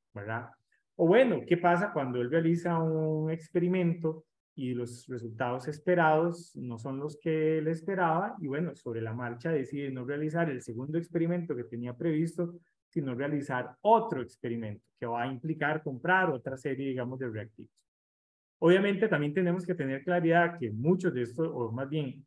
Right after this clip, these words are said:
todos estos proyectos de investigación tienen un periodo de inicio y fin relativamente cortos y tienen un presupuesto relativamente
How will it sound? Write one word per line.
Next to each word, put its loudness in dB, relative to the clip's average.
todos 4
estos -8
proyectos -2
de 2
investigación 0
tienen -4
un -8
periodo -4
de -2
inicio -6
y -6
fin -4
relativamente -8
cortos -2
y -4
tienen 4
un 2
presupuesto 2
relativamente 0